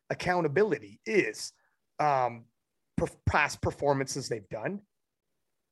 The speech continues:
potential showdowns leading up, if someone's got, like, some big competitions on the horizon, or someone's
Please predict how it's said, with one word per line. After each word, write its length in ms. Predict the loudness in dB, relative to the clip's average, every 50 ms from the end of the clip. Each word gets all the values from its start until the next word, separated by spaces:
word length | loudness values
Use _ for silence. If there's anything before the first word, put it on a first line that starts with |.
| _ _ 0
potential 540 | 0 0 0 0 0 0 0 2 2 0 0
showdowns 720 | 0 -2 0 2 4 4 4 4 2 2 0 0 -2 -4
leading 320 | -6 -6 -4 -2 0 2
up, 240 | 2 0 0 -4 -10 -16 _ _ _ _ _ _ _ _ _ _
if 140 | 0 0 0
someone's 460 | 4 6 6 6 6 6 4 2 2
got, 340 | 0 0 0 0 0 -2 -4 -4
like, 160 | -4 -4 -4 -4
some 180 | -6 -10 -8 -6
big 160 | -6 -6 -4 -2
competitions 680 | -2 0 0 -2 -2 -4 -4 -4 -2 -2 -2 0 0
on 80 | 0
the 80 | 2 2
horizon, 500 | 2 2 2 2 2 0 0 0 -2 -2 -4 -10 _ _ _ -2
or 120 | -2 -2
someone's 520 | -2 2 4 4 4 6 4 2 2 -2